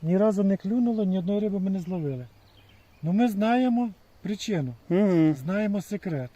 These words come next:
Speaker 2: Хм-хм.
Speaker 1: Саша, розкажи секрет, в чому секрет?
Speaker 2: Гачок. Все в розмірі гачка. На цьому кра-, крайньому, за який батько говорив, буст,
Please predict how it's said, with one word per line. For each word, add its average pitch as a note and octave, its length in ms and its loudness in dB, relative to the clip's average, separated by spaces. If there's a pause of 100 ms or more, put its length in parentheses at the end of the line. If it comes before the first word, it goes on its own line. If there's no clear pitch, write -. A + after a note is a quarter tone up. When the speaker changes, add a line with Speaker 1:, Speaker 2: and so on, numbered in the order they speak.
(300)
Speaker 2:
Хм-хм. E3 380 8 (440)
Speaker 1:
Саша, F3 340 -4
розкажи G3+ 380 -4
секрет, D3 420 -4
в - 80 -20
чому F#3+ 180 -2
секрет? C#3 400 -6 (920)
Speaker 2:
Гачок. C4 460 6 (480)
Все A#3 260 2
в G#3+ 60 0
розмірі G#3+ 340 4
гачка. G3 380 2 (1800)
На F3+ 320 12
цьому G#3 260 8
кра-, G#3+ 220 12
крайньому, G#3+ 420 10
за F#3+ 140 10
який G3 500 6
батько F#3 340 6
говорив, G#3 340 12
буст, E3 460 0